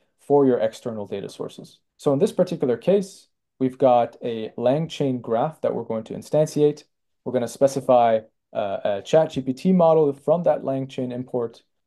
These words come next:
and then we're basically going to, uh, use G P T four to instantiate a chain object to ask questions.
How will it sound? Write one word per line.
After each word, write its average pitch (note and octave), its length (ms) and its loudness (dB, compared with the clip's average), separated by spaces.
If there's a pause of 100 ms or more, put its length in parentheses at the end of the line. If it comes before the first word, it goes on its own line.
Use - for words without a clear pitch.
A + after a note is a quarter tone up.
(140)
and B2 140 -4
then B2 100 2
we're A#2 120 -2
basically C#3+ 500 0
going B2 320 -4
to, A2 400 -12 (240)
uh, G#2 260 -2
use B2 400 -2
G C#3+ 200 -8
P D3 120 -8
T C3 140 -6
four B2+ 600 2 (380)
to A#2+ 440 -6
instantiate B2 600 -6
a A2+ 100 -8
chain A#2 320 -10
object G#2+ 540 -4 (100)
to - 140 -4
ask G#2 180 -4
questions. - 540 -8